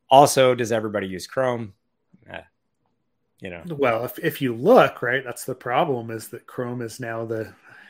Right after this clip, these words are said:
Speaker 2: the five hundred pound gorilla in the room when it comes to,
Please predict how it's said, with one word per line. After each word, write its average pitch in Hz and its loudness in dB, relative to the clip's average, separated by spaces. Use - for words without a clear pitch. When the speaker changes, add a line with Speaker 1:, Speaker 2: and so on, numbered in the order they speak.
Speaker 2:
the 131 -10
five 123 2
hundred 123 -4
pound 120 -6
gorilla 120 -2
in 127 -6
the 117 -6
room 120 -2
when 113 -8
it 123 -10
comes 120 -10
to, 113 -6